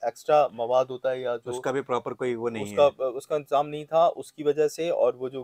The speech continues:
Speaker 1: वहाँ से जो जलाया गया, जो भी केमिकल को प्रोसेस हुआ, उस केमिकल का जो धुआं निकला, उसकी वजह से अब तक ये, अ, कहा जा रहा है कि ये, अम, इस वजह से हुआ है। अब इसके ऊपर क्या इन्वेस्टिगेशन होती है, कौन लोग गिरफ्तार होते हैं, अभी तक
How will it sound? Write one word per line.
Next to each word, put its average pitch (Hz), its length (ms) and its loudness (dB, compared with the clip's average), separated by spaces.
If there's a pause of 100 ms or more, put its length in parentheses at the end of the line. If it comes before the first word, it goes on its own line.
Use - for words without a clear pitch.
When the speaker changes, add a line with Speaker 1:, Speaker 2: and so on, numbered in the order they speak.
Speaker 1:
वहाँ 123 260 0
से 135 120 -14
जो 131 340 -16
जलाया 117 420 2
गया, 131 360 2
जो 113 400 -10
भी 117 80 -14
केमिकल 123 600 -4 (160)
को 120 120 -8
प्रोसेस - 680 -6
हुआ, 131 220 0 (400)
उस 131 120 -12
केमिकल 139 360 -4
का 147 100 0
जो 139 120 -8
धुआं 131 300 -2
निकला, 117 320 -2
उसकी - 360 -10
वजह 131 220 -6
से 143 180 -8
अब - 260 0
तक 175 200 0
ये, 135 120 -6
अ, - 60 -10 (480)
कहा 117 160 -2
जा 120 140 0
रहा 131 100 0
है 135 60 -2
कि 120 140 -14
ये, 123 200 -6
अम, 113 280 -12 (360)
इस - 140 -12
वजह 143 160 -2
से 147 120 -4
हुआ 123 180 2
है। 131 60 0 (760)
अब 165 140 10
इसके 160 200 0
ऊपर 175 160 4
क्या 139 160 4
इन्वेस्टिगेशन 160 640 -4
होती 151 300 -6
है, 139 200 0
कौन 123 280 -4
लोग 143 160 -2
गिरफ्तार 139 400 0
होते 135 220 -4
हैं, 139 140 -6
अभी 127 240 -4
तक 147 100 -12